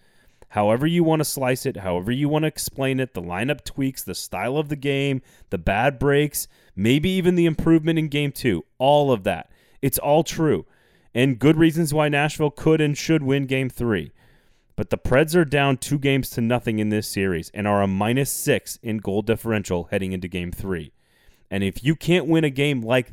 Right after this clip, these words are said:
that, where you had chances on Wednesday night, it's hard to see the Preds winning more than a game or two in this series,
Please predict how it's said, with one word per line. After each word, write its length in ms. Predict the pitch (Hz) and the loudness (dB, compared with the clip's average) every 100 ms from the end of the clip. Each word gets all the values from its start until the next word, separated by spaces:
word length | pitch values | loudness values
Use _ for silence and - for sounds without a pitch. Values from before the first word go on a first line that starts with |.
| 92 | -2
that, 300 | 117 135 - _ _ - | 0 2 -2 _ _ -4
where 120 | 98 | -2
you 200 | 104 160 | 2 4
had 200 | 135 123 | 4 0
chances 540 | - 123 131 - 165 | -2 0 0 0 -4
on 220 | 147 113 107 | -2 -2 0
Wednesday 340 | 120 117 110 | 0 0 -2
night, 340 | 98 123 175 - _ _ _ _ _ | 0 0 0 -4 _ _ _ _ _
it's 160 | - - | -16 -12
hard 280 | - 110 131 | -2 0 0
to 60 | 131 | 0
see 180 | - | -2
the 100 | 120 | -4
Preds 340 | 120 117 110 104 | -2 -2 -2 -2
winning 300 | 110 110 101 | -2 -2 0
more 360 | 98 98 95 - _ _ | 0 0 -2 -4 _ _
than 140 | 98 101 | -4 -4
a 40 | |
game 320 | 90 92 90 | -2 0 0
or 60 | 98 | -2
two 200 | - 92 | -2 -4
in 120 | 90 | -2
this 160 | 90 - | -4 -4
series, 560 | 143 131 98 95 - | 0 2 2 -2 -6